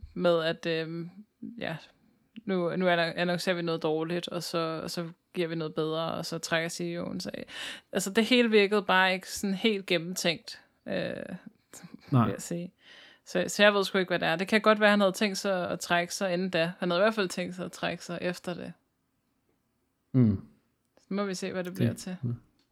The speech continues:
Speaker 2: Men er det gode nyheder, <laughs> eller er det bare,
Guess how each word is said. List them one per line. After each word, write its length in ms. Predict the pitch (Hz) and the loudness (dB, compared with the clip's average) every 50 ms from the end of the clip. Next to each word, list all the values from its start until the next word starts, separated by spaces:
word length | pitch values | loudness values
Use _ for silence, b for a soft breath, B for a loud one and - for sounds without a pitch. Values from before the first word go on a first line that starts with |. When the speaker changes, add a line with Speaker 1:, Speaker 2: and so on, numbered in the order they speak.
| _ _ _ _ _ _ _ _ _ _ _ _ _ _ _ _ _ - | _ _ _ _ _ _ _ _ _ _ _ _ _ _ _ _ _ 2
Speaker 2:
Men 140 | 131 113 120 | 4 6 6
er 60 | 117 | 6
det 120 | 113 127 131 | 6 4 6
gode 220 | 151 147 156 165 | 6 6 6 8
nyheder, 380 | 156 139 139 139 131 120 110 110 - - - | 8 6 6 6 6 4 4 2 2 2 0
<laughs> 200 | - - - 175 | 0 2 2 2
eller 140 | 147 117 117 | 4 6 6
er 60 | 117 | 6
det 120 | 113 120 117 | 6 6 6
bare, 360 | 120 113 113 113 113 107 | 6 4 6 6 4 2